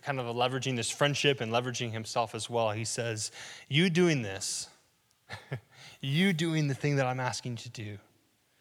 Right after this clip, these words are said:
will refresh my heart in Christ." Essentially, I, I understand this to mean that Philemon,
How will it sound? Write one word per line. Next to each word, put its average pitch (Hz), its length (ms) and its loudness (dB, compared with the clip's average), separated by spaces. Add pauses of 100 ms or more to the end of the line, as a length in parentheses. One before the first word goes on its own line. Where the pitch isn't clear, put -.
(540)
will 127 140 4
refresh 120 480 0
my 120 140 0
heart 113 300 0
in 117 60 -12
Christ." - 540 -10 (2000)
Essentially, 117 680 0 (440)
I, 147 240 4
I 143 160 0
understand 127 480 -4
this 117 180 -4
to 117 180 -4
mean 107 340 -4 (380)
that - 140 -2
Philemon, 127 840 2